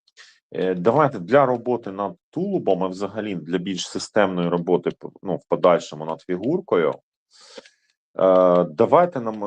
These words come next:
е, спробуємо намалювати фейс-сети. Спочатку такі глобальні, да, там від, відокремимо тулуб, голову, потім, можливо, більш локальні фейс-сети.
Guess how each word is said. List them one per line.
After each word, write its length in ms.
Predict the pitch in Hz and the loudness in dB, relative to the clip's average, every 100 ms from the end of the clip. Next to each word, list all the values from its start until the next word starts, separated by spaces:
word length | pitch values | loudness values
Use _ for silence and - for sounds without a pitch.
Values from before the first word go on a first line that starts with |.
| 104 | -8
е, 40 | |
спробуємо 560 | 90 - 139 135 107 98 | -10 -2 -2 0 -6 -6
намалювати 580 | 95 98 98 117 117 90 | -6 -6 -2 0 0 -2
фейс-сети. 1000 | - 107 95 - - - 95 76 - - _ _ _ _ _ | -2 -2 -2 -12 -12 0 2 2 -4 -20 _ _ _ _ _
Спочатку 600 | - - 98 117 107 104 | -18 -10 2 2 2 -4
такі 280 | 101 98 98 | -12 -10 -10
глобальні, 640 | 87 104 - 190 196 104 | -6 -6 -2 -2 -2 -6
да, 160 | 87 127 | -2 -2
там 240 | 131 87 | 0 -6
від, 160 | 80 101 - | -6 -12 -8
відокремимо 840 | 98 101 107 - 104 92 85 85 85 | -6 -6 -8 0 0 2 -2 -4 -4
тулуб, 420 | 139 165 139 87 | -2 0 0 -2
голову, 540 | 82 113 131 107 85 78 | 0 4 4 4 0 -2
потім, 320 | 131 135 107 | 0 0 -2
можливо, 480 | 87 87 101 110 85 | -6 -6 -4 -2 -2
більш 340 | 76 95 - | -2 -6 -4
локальні 520 | 87 87 90 82 71 71 | -4 2 2 2 -4 -16
фейс-сети. 800 | 58 58 _ - - 60 - - | -16 -16 _ -20 -20 -18 -18 -20